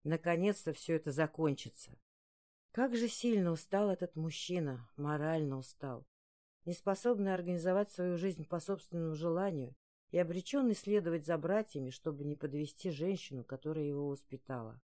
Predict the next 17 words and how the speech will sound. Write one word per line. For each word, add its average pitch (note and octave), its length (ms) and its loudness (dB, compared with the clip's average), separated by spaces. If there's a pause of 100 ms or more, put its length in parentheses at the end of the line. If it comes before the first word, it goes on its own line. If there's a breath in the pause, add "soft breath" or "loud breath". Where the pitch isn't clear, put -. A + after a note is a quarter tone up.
(540)
Повинуясь A#3 460 4
какому-то G3+ 500 2
инстинкту, G3 560 0
я D3 180 2
слегка E3+ 560 -4 (160)
сжала D#3 340 0
ладонь D3 520 0
Нума C3+ 340 -2 (380)
и, E3 80 -8
поймав G3 420 2
его E3 200 -2
взгляд, E3 480 -4
улыбнулась. B2 720 -6 (540)
«Все - 440 0
сделаю, F3+ 540 0
чтобы D3+ 380 -4
мы G3 160 0